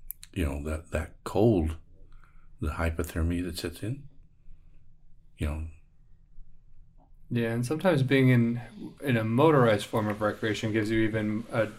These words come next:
Speaker 2: different
Speaker 1: Oh,
Speaker 2: level of
Speaker 1: boy.
Speaker 2: increased confidence. You think, "Oh, I'm in a vehicle. I can always get back somewhere. Um, I've got a heat source in the engine. I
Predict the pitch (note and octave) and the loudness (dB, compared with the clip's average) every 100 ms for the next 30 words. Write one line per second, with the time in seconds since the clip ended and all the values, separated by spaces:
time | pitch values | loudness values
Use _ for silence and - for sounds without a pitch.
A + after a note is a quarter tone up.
0 | - C#3+ C3 C#3+ - B2 A#2 A2+ A2+ G2+ | -8 -2 0 0 2 4 6 6 4 2
1 | A#2+ A2 - G#2+ G#2 G#2 G#2 A#2+ A#2 G#2+ | 2 2 2 2 2 -4 -6 -6 -6 -4
2 | C3 B2 A#2 G#2 G2 C#3+ C#3 C3+ C3+ B2+ | 0 2 2 0 -2 0 0 2 4 4
3 | A#2 G#2+ - G#2 G2+ G2 G#2+ C3+ C3 C3 | 4 2 -4 -6 -8 -10 -6 -2 -2 -2
4 | C3 A#2+ A#2 A#2 A#2 - - A#2 - - | 0 2 2 2 -2 -14 -16 -16 -16 -20
5 | - - G#2 G#2 G#2 G#2 - G#2+ G2+ - | -14 -2 2 2 2 0 0 0 0 -2
6 | - G#2 C3 C3 - B2 A2+ A2 F#2+ G2 | -4 0 0 0 0 2 2 0 -6 -4
7 | A2+ C3+ B2 B2 A#2 A2+ G#2+ G2 F#2 | -2 0 2 4 4 4 0 -2 -4